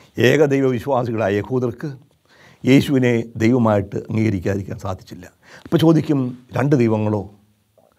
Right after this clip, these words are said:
അപ്പോൾ യാഹ്വേ മാത്രമാണ് ദൈവം എന്ന് വിശ്വസിക്കുന്ന വ്യക്തികൾക്ക് യേശു ക്രിസ്തുവിനെ ദൈവമായിട്ട് അംഗീകരിക്കേണ്ടി വരുമ്പോൾ ചോദ്യം പ്രശ്നമാണ്.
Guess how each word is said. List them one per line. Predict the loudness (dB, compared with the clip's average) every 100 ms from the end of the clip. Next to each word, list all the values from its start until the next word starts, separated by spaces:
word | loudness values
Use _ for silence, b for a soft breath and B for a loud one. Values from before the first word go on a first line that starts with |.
| B B
അപ്പോൾ | B
യാഹ്വേ | 4 6 4 2 0 0
മാത്രമാണ് | 2 0 0 0 0 0
ദൈവം | 0
എന്ന് | -2
വിശ്വസിക്കുന്ന | -2 -2 -2 0
വ്യക്തികൾക്ക് | 0 2 2 2
യേശു | 2 0
ക്രിസ്തുവിനെ | 0 -2 0 0
ദൈവമായിട്ട് | 4 4 4 4
അംഗീകരിക്കേണ്ടി | 2 4 4 4 4
വരുമ്പോൾ | 4 2
ചോദ്യം | 0 2 2 4 0
പ്രശ്നമാണ്. | -2 -8 -10